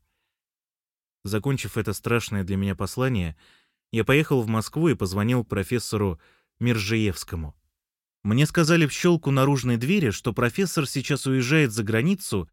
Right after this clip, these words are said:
и принять меня у него нет времени. Я через горничную попросил милость у профессора, и мне открыли дверь.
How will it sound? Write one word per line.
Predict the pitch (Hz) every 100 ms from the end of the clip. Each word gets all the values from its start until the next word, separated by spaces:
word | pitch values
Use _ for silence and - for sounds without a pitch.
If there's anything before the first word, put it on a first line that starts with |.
| _ -
и | 127
принять | 131 143 196 -
меня | 165 160
у | 151
него | 147 139
нет | 147 147 143
времени. | 135 135 95 82 80 - _ _ _ _ _ _ -
Я | 113
через | - 123 120
горничную | 110 135 123 113 - 110
попросил | 107 113 120 107 131 117
милость | 135 170 107 -
у | 87
профессора, | 98 92 101 - 90 82 - _ _ _ -
и |
мне | 120 156
открыли | 156 - 123 110
дверь. | 104 87 76